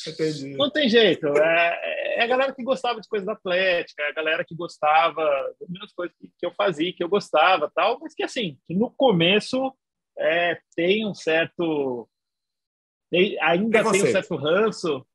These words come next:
Speaker 2: é,
Speaker 1: Sim,
Speaker 2: um
Speaker 1: sim,
Speaker 2: rançozinho
Speaker 1: sim.
Speaker 2: e tal, mas no final das contas eu achei bom, cara, acho que você, você, é, você começar do zero e ninguém ter nenhum tipo de preconceito sobre você,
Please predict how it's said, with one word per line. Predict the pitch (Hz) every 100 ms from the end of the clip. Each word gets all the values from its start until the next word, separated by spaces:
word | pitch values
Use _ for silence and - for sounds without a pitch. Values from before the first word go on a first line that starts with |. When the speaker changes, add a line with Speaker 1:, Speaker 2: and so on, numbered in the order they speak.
| -
Speaker 2:
é, | 247 - _ _
Speaker 1:
Sim, | - 180
Speaker 2:
um |
Speaker 1:
sim, | 175
Speaker 2:
rançozinho | 208 220 196 135 147 185 147
Speaker 1:
sim. | -
Speaker 2:
e |
tal, | 147 170 202 - _ _
mas | 254
no | 254
final | 269
das | 262
contas | 262 262
eu | 254
achei | - 254
bom, | 196 175 143
cara, | 135 139
acho | 139 -
que | 170 - _ _ _ _ _ _ -
você, | 156 - 208 202 _ -
você, | 156 170 - 208 214 208 190
é, | 175 175 170 165 160 151 147 139 135 127 -
você | 147 196
começar | 208 196 208
do | 202 196
zero | 131 160 180 147
e | 147
ninguém | 151 196 190
ter | 190
nenhum | 185 208
tipo | 180 -
de | -
preconceito | - 175 185 160 - 160 175 170 131
sobre | - 151 147
você, | 131 - 180 175